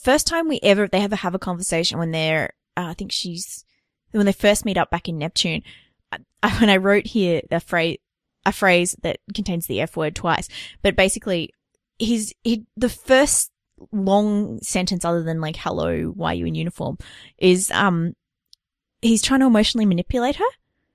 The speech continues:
Like, the first time we see him, he's talking about, oh, he's, it's in the car. I can't actually remember what he said. I've just written emotional f-witage, but which, by which I mean emotional manipulation and, like, that sort of, "Oh, but I really need you." Or he,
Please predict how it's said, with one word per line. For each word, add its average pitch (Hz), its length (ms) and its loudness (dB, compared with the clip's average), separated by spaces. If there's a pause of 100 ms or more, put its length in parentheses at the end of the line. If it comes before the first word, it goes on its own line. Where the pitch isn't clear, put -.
(180)
Like, 247 120 -10
the 262 120 2 (140)
first 311 340 6
time 285 200 0
we 247 100 0
see 220 280 -2
him, 160 160 -4
he's 180 180 -4
talking 196 340 -2
about, 165 300 0 (560)
oh, 202 160 -10
he's, 196 180 -10
it's - 180 -12
in 240 80 0
the 233 100 0
car. 170 420 -4
I 180 40 -6
can't 196 180 -8
actually 196 200 -6
remember 170 180 -6
what 156 80 -8
he 165 40 -6
said. 151 200 -8
I've 165 120 -6
just - 200 -4
written 170 300 -8 (340)
emotional 180 440 0
f-witage, - 880 2 (220)
but - 160 -2
which, 202 160 -2 (100)
by 196 140 4
which 185 180 -2
I 180 60 -4
mean 156 200 -8
emotional 180 440 0
manipulation 160 880 -6
and, 160 140 -8
like, 151 260 -10 (280)
that - 160 -4
sort 180 200 -2
of, 165 240 -6
"Oh, 175 220 2
but 170 140 -2
I 165 100 -4
really 165 320 -8
need 165 440 -6
you." 165 380 -6
Or 165 100 -6 (280)
he, - 180 -12